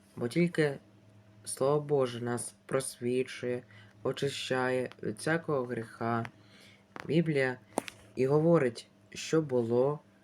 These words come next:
що є і що буде. Ісус, Бог во плоті, який прийшов в цей світ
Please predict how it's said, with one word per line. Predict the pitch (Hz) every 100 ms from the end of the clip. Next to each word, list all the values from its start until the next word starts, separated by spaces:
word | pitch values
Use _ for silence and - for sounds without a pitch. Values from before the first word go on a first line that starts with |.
| _
що | - - 131
є | 117 117 131 131 -
і | -
що | - 127
буде. | 147 175 127 117 117 - - - - - - _ _
Ісус, | 120 120 - 139 165 - - - -
Бог | 117 156 170
во | 113 104 -
плоті, | 113 151 160 131 - - - -
який | 117 120 165
прийшов | 139 131 - 147 151
в |
цей | - 131
світ | 117 - 139 139